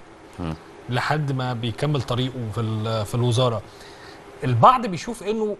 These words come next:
Speaker 2: في مسارات مجربة بشكل
Speaker 1: نعم.
Speaker 2: أفضل من كده في العالم، بحيث تخلي في علاقة دائمة بين الأساتذة
Speaker 1: بالظبط.
Speaker 2: الكبار
Speaker 1: بالظبط.
Speaker 2: وبين ال-، الأطباء،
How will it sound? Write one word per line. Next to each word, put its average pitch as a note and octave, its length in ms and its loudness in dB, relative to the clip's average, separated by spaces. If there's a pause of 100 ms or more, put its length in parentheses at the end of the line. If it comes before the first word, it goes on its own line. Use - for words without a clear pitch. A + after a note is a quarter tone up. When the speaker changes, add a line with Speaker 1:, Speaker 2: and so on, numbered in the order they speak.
Speaker 2:
في A#3 140 -6
مسارات G3+ 400 -2 (400)
مجربة D3+ 600 4 (300)
بشكل D3+ 300 -4
Speaker 1:
نعم. E3 100 0
Speaker 2:
أفضل D#3+ 200 0
من C3+ 120 -2
كده D#3 200 0
في - 100 -6
العالم، E3+ 360 0 (580)
بحيث D#3+ 460 0
تخلي F#3+ 380 0
في G3 180 -2
علاقة F3 360 2
دائمة D#3 500 -2
بين C#3+ 420 -2 (200)
الأساتذة B2+ 420 0 (140)
Speaker 1:
بالظبط. D3 100 0
Speaker 2:
الكبار F3+ 440 2 (120)
Speaker 1:
بالظبط. G2 300 0 (120)
Speaker 2:
وبين F3+ 540 4 (120)
ال-، A#2+ 580 -2 (140)
الأطباء، B2+ 720 0